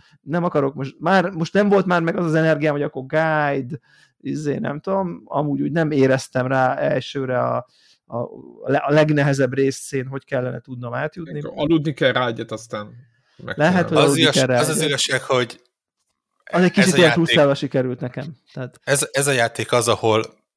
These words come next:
Speaker 3: a, a, a bosszok szerintem egy-egy hatalmas ugrás jelentenek nehézség.
Speaker 1: Igen.
Speaker 3: Kihívá-, kihívásban,
Speaker 1: Igen.
Speaker 3: inkább így mondom. Nem feltétlenül,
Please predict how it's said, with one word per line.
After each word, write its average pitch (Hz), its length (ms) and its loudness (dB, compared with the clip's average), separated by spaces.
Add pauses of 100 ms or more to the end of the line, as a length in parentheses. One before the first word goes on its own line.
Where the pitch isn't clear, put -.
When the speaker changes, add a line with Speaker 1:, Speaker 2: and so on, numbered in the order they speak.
(380)
Speaker 3:
a, - 140 -8
a, - 320 -8
a 92 160 -6
bosszok 113 440 -2
szerintem 107 680 -6 (120)
egy-egy 104 720 -4 (720)
hatalmas 95 560 -2
ugrás 98 440 -4
jelentenek 85 720 -12
nehézség. 90 800 -4 (420)
Speaker 1:
Igen. 131 440 -2
Speaker 3:
Kihívá-, 113 600 -4
kihívásban, 101 1040 -2
Speaker 1:
Igen. 127 280 -2
Speaker 3:
inkább 87 240 -12
így 85 140 -20
mondom. 85 280 -16 (760)
Nem 139 320 -4
feltétlenül, 113 580 -2